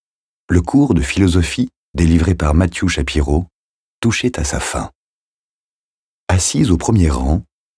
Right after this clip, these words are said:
Erika Stewart, vingt-deux ans, dévisageait son professeur avec intensité. Depuis une heure, elle cherchait sans succès à capter son attention, buvant ses paroles, hochant la tête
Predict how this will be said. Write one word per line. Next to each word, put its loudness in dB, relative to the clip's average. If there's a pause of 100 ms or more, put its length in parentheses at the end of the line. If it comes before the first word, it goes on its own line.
(300)
Erika 0
Stewart, -2 (500)
vingt-deux -2
ans, -2 (480)
dévisageait 0
son -6
professeur -2 (160)
avec -2
intensité. -6 (1500)
Depuis -4
une 2
heure, 0 (440)
elle 2
cherchait -4
sans -2
succès -4 (120)
à -2
capter -2
son -2
attention, -2 (600)
buvant 0
ses -4
paroles, -4 (480)
hochant 0
la 2
tête -6